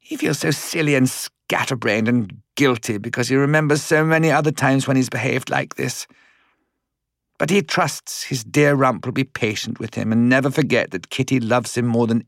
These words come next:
anything or anyone in the world. I miss you so much,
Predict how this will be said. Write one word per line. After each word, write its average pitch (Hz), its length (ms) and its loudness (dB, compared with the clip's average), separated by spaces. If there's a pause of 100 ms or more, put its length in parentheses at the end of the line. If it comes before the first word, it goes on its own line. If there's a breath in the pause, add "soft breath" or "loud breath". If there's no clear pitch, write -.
(100)
anything 139 680 2
or 101 160 0 (160)
anyone 139 880 2 (140)
in 120 160 2
the 113 80 0
world. 107 460 -4 (1400 soft breath)
I 139 120 2
miss 143 240 2
you 143 80 0
so 147 340 2
much, 113 440 0